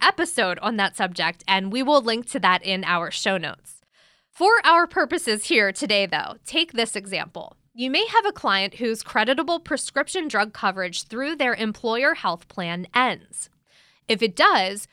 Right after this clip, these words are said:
your client has a two-month S E P to enroll in a Part D plan,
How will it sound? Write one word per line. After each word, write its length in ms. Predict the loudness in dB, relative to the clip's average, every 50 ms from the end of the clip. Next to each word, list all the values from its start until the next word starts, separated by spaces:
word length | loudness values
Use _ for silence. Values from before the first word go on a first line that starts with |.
| _ _ _ _ -4
your 240 | 0 2 2 2
client 460 | 2 0 0 0 2 2 2 0 -2 0
has 260 | 0 2 2 2 0
a 120 | -4 -4 -4
two-month 760 | -4 -6 -6 -4 -2 -2 0 0 0 2 2 2 0 0 -2
S 240 | -2 -2 -2 -2 -4
E 80 | -8 -8
P 360 | -8 -8 -8 -6 -6 -6 -6
to 260 | -6 -6 -4 -4 -2
enroll 640 | -2 -2 -2 -2 0 2 2 4 4 4 2 -2 -2 -4
in 200 | -4 -2 -2 -2
a 140 | -4 -4
Part 340 | -6 -4 -4 -4 -4 -4 _
D 220 | -10 -10 -10 -10 -10
plan, 480 | -8 -4 -2 -2 -2 -2 -4 -6 -12